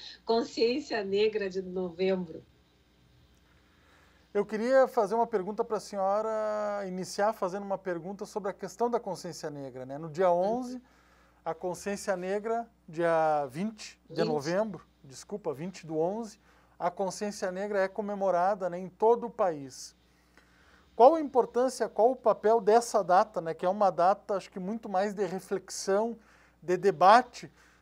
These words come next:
Speaker 2: sobre os limites, né, de integração racial no país, né?
Speaker 1: Uhum.
Speaker 2: Como a senhora vê, quais, quais são, qual a importância desse dia, né,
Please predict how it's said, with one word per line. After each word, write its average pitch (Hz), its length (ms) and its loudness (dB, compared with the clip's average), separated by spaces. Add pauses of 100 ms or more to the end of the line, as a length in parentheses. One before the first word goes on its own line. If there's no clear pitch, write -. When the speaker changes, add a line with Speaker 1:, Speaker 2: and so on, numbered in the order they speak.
Speaker 2:
sobre 196 400 -2
os 185 100 -2
limites, 190 720 -4
né, 170 1120 -2
de 165 100 -4
integração 185 680 -2
racial 190 560 2
no 180 140 -6
país, 170 720 -2 (480)
né? 175 320 -4
Speaker 1:
Uhum. 190 100 -14 (140)
Speaker 2:
Como 240 180 6
a 254 60 6
senhora 220 320 2
vê, 202 240 2
quais, 208 500 0
quais 190 280 -2
são, 233 360 -2
qual 226 220 4
a 277 40 2
importância 240 800 0 (540)
desse 226 400 0
dia, 214 400 -4
né, 202 320 -6